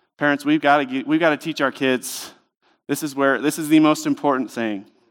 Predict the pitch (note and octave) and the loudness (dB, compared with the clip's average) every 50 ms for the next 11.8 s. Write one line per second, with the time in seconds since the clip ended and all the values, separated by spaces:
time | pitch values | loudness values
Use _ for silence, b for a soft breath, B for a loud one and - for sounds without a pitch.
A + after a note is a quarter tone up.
0 | _ _ _ _ - C#3+ C#3+ - D3 D3 D3+ C3+ C#3+ D3 C#3 C3+ B2+ C3 C3+ C3+ | _ _ _ _ -6 -6 -6 -6 -8 -6 -4 -4 -4 -4 -4 -2 0 0 0 0
1 | C3+ B2+ - - A#2+ - C3+ D#3 _ _ _ _ _ _ _ _ _ _ _ _ | -2 -6 -8 -10 -10 -10 -12 -16 _ _ _ _ _ _ _ _ _ _ _ _
2 | _ _ _ _ _ _ _ _ _ _ _ _ _ _ _ _ _ _ _ _ | _ _ _ _ _ _ _ _ _ _ _ _ _ _ _ _ _ _ _ _
3 | B2+ C3+ C#3+ C#3+ E3 E3 E3 D#3+ C#3+ C3 C#3 - D#3 D#3 D3 - - D#3 - C#3 | -2 -2 -2 0 0 0 2 4 2 2 2 0 0 0 0 -2 -12 -10 -4 0
4 | B2 C3+ C#3+ D3 C#3 - - _ _ _ _ - D3 D3+ C#3+ - C#3 B2 - D3 | 2 4 4 2 0 -2 -8 _ _ _ _ 0 0 0 0 -2 -4 -2 0 0
5 | C#3 C#3+ C#3 C3+ A#2+ A#2+ B2+ C#3+ C#3 - C3 B2 A#2+ A#2+ - B2 B2 B2 C#3 D3+ | 0 0 0 -2 -2 0 0 -2 0 0 -2 -2 -2 -2 -2 -4 -2 -2 -2 -4
6 | - C3 A#2 G#2 - b b b b b b D3+ - F#3 D#3 D3+ C#3+ A#2+ - - | -4 -4 -6 -6 -8 b b b b b b -8 -8 -6 -4 -2 -2 -2 -2 -2
7 | D3+ D3 C#3 C3+ B2+ B2+ B2 - C#3 B2+ C3+ G#2+ A#2+ B2 A#2+ A#2+ C3 C#3 D3 C3+ | -2 -2 -2 -2 -4 -6 -4 -6 -4 -4 -2 -2 0 2 2 2 2 2 0 -4
8 | C#3 - - - - - C#3 B2+ B2+ A#2+ A2 A2 A2+ B2+ - - - - - - | -6 -8 -14 -20 -12 -10 -6 -4 -4 -2 0 0 0 0 -2 -6 -14 -20 -20 -20
9 | - - - _ _ _ _ _ _ _ _ - D3 C3+ C3+ C3+ A#2 C3 C#3 C#3+ | -20 -20 -20 _ _ _ _ _ _ _ _ -8 -6 -4 -4 -4 0 0 0 0
10 | C#3 - D3 C3+ B2+ - C3 A#2+ - B2+ C3 C3+ C3+ C3+ C#3 C3+ B2+ A#2+ A#2 B2 | 0 -2 -4 -4 -4 -6 -10 -12 -6 -2 -2 -2 -2 -4 -8 -10 -10 -6 -4 -4
11 | B2 C3 C3 - - B2+ A#2+ - - C3 B2+ - B2 B2 A2+ - | -4 -4 -4 -6 -10 -12 -12 -8 -6 -6 -6 -6 -8 -10 -12 -12